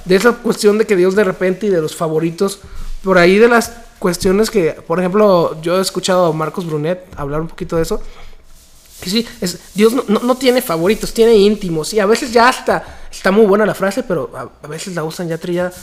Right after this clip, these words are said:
Pero la realidad es eso. No es que seas favorito de Dios, es que estás, tal vez estás entendiendo más su corazón.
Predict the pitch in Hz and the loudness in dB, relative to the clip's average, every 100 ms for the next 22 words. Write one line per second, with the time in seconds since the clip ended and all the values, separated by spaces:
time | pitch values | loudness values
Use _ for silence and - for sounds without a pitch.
0 | - - - - 202 220 - - 202 208 | -20 -20 -20 -10 -4 -4 -4 -6 -4 -2
1 | 208 202 208 247 240 247 240 208 190 - | 0 2 0 -2 -6 -8 -6 -8 -8 -18
2 | - - - - - - _ _ - 190 | -20 -18 -16 -16 -18 -20 _ _ -2 0
3 | 226 285 285 269 - 269 214 180 190 - | 0 0 -4 -4 0 0 2 0 0 0
4 | 170 175 202 190 - 202 202 - - 220 | 0 -2 -4 -10 -8 -4 -4 -4 -2 0
5 | 233 233 233 277 240 247 202 185 202 247 | 0 -2 -4 -2 -2 -2 -2 0 0 0
6 | 311 214 202 202 208 - 180 160 - | 0 -2 -2 -4 -4 -4 -4 -6 -12